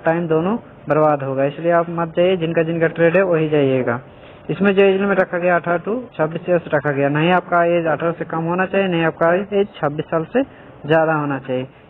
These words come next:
ये जो, जो प्रोफाइल है वो अप्रेंटिसशिप के लिए निकाली है, सिर्फ अप्रेंटिस करवाई जाएगी आपको इसमें। देख सकते हैं जो इसमें आपका सैलरी दिया जाएगा अप्रेंटिसशिप में, वो दस हज़ार छः सौ रुपये per month आपको दिया जाएगा।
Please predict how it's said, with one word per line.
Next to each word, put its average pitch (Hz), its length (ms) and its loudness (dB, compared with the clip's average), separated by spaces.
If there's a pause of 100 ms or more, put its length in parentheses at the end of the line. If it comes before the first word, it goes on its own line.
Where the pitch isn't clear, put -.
(140)
ये 190 140 4
जो, 202 140 -6
जो 190 160 4
प्रोफाइल 185 400 0
है 180 80 4
वो 185 80 4
अप्रेंटिसशिप 175 600 -2
के 180 60 -4
लिए 180 160 0
निकाली 156 380 -2
है, 185 160 -2
सिर्फ 170 280 -6
अप्रेंटिस 160 360 -2
करवाई 160 380 2
जाएगी 139 320 0
आपको 127 240 -4
इसमें। 127 240 -8 (380)
देख 170 140 2
सकते 208 200 -2
हैं 202 100 -2
जो 196 80 4
इसमें 196 240 0
आपका 185 220 0
सैलरी 165 280 -2
दिया 180 200 4
जाएगा 170 280 2
अप्रेंटिसशिप 165 480 -4
में, 165 200 -2 (400)
वो 175 160 4
दस 165 220 2
हज़ार 180 180 0
छः 165 200 -2
सौ 170 120 -8
रुपये 170 220 -2
per 156 160 -2
month 160 220 -2
आपको 160 200 -2
दिया 143 220 2
जाएगा। 160 340 2